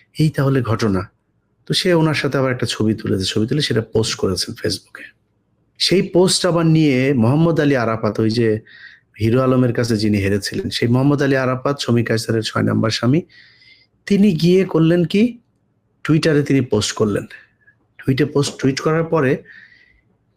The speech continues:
সেইটার প্রেক্ষিতে এই যে মাসুদ করিমের ওস্তাদ মোহাম্মদ আলী, মাসুদ করিম তার ওই পোস্টের কারণে তিনি কারণ দেখিয়েছেন যে আমেরিকান এমবেসি নাকি বিশাল অ্যাকশনে যাবে এরকম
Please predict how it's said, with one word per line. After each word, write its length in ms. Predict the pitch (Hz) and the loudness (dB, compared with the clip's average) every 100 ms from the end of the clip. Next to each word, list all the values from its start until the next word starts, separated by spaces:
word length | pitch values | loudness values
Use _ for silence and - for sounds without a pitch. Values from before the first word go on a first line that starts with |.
| _ | _
সেইটার 520 | - - 196 214 226 226 | -6 0 0 2 0 0
প্রেক্ষিতে 760 | 180 185 175 127 101 - - _ _ _ _ _ - | -2 0 -2 0 -2 -4 -16 _ _ _ _ _ -2
এই 60 | |
যে 80 | 160 | 0
মাসুদ 280 | 160 156 156 | 2 0 -2
করিমের 300 | 175 165 165 | 0 2 4
ওস্তাদ 380 | 156 - 165 151 - - | 2 0 -2 -2 -6 -6
মোহাম্মদ 300 | 131 143 135 | 0 2 2
আলী, 180 | 135 147 - _ _ _ _ _ _ - - - - _ _ - | 0 -2 -4 _ _ _ _ _ _ -20 -20 -20 -20 _ _ -6
মাসুদ 240 | 127 131 | -2 -2
করিম 440 | - 147 143 120 - _ _ _ | 0 2 4 2 -2 _ _ _
তার 240 | 123 131 139 | -4 0 2
ওই 120 | 135 | 2
পোস্টের 500 | 135 123 123 143 123 | 0 -2 0 -2 -2
কারণে 500 | 120 131 131 120 165 - _ _ _ _ _ _ _ _ _ | -2 0 2 2 -2 -8 _ _ _ _ _ _ _ _ _
তিনি 460 | - 110 113 104 - - _ _ _ _ _ | -2 0 2 0 -4 -12 _ _ _ _ _
কারণ 340 | 139 131 135 | -2 2 2
দেখিয়েছেন 500 | 127 123 135 127 123 | 2 0 -2 0 0
যে 140 | 110 110 | 2 2
আমেরিকান 420 | 113 131 131 131 | 2 0 0 0
এমবেসি 400 | 123 123 127 131 | 2 2 2 0
নাকি 220 | 127 123 | 0 0
বিশাল 320 | 113 110 120 | -2 -2 0
অ্যাকশনে 400 | 117 107 - 113 | -2 -2 -2 0
যাবে 280 | 104 101 101 | 0 0 0
এরকম 400 | 101 101 104 101 | 0 -2 -2 -4